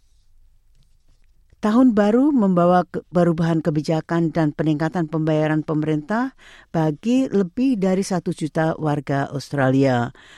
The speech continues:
Mulai tanggal satu Januari, pekerja dengan gaji rendah itu merupakan tindak pidana.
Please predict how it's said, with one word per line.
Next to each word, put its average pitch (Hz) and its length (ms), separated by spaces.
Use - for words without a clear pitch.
Mulai 226 320
tanggal 214 320
satu 190 240
Januari, 180 800
pekerja 175 480
dengan 156 320
gaji 151 240
rendah 180 480
itu 202 160
merupakan 165 640
tindak 143 320
pidana. 127 720